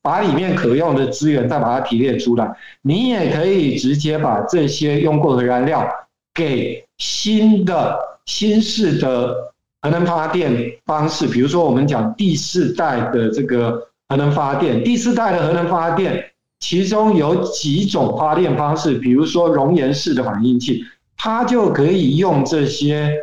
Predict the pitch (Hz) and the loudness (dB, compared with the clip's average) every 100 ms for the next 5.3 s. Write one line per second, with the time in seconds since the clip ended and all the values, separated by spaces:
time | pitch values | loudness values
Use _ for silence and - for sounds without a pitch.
0 | - _ - 220 208 - 180 185 185 185 | -8 _ -4 -2 -2 -2 -2 0 0 -2
1 | - - - 131 131 143 165 165 139 131 | -6 -6 -2 0 0 0 0 -2 -2 -2
2 | - - 214 156 180 151 135 127 127 - | -4 -4 -2 -2 -2 -2 0 0 -2 -2
3 | 135 190 151 131 127 127 160 - 110 101 | 0 2 0 0 0 0 0 -2 -4 -6
4 | - 185 151 160 160 139 123 123 120 135 | -2 0 0 0 0 0 0 0 0 -2
5 | 147 143 | 0 -2